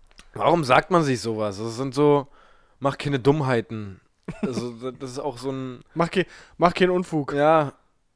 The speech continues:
Speaker 1: Also, warum sagt man sich das so? Das, das, das, man muss sich das nicht sagen. Das
Speaker 2: Aber das sagt man ja auch nicht. Also, keiner aus unserem Freundeskreis sagt, wir sagen das, weil wir
Speaker 1: Ja, aus unserem, du darfst das nicht immer alles auf unseren Freundeskreis beziehen. Das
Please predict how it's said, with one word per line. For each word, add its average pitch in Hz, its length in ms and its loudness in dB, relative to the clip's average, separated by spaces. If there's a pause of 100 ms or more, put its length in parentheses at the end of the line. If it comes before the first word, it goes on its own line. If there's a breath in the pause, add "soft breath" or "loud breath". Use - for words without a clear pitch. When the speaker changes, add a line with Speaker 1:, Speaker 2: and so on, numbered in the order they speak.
(160)
Speaker 1:
Also, 143 140 -6 (180)
warum 143 260 0
sagt 147 280 0
man 175 140 -6
sich 143 180 -8
das 131 180 -10
so? 131 240 -4
Das, 120 40 -10 (320)
das, 139 80 -18 (500)
das, 135 100 -10
man 143 200 -4
muss 151 200 -4
sich 156 120 -12
das 143 140 -12
nicht 135 180 -8
sagen. 117 540 -4
Das 120 120 -18 (880 loud breath)
Speaker 2:
Aber 147 160 -2
das 151 160 -2
sagt - 260 -10
man 143 120 -2
ja 131 80 -4
auch 110 160 -6
nicht. 107 380 -12 (200)
Also, 139 300 0 (240 loud breath)
keiner 143 260 -2
aus 143 140 -2
unserem 143 240 -4
Freundeskreis 143 840 -6
sagt, 131 280 -12 (120)
wir 147 200 0
sagen 151 360 -2
das, 170 160 -4 (680 soft breath)
weil 131 200 -8
wir 139 280 0
Speaker 1:
Ja, 117 200 0
aus 123 140 2
unserem, 131 360 -2 (400 soft breath)
du 120 80 -14
darfst 123 300 0
das 147 60 -8
nicht 147 220 -4
immer 165 380 2
alles 147 240 -2
auf 135 120 -4
unseren 135 280 -4
Freundeskreis 123 580 -8
beziehen. 107 540 -16
Das 120 120 -14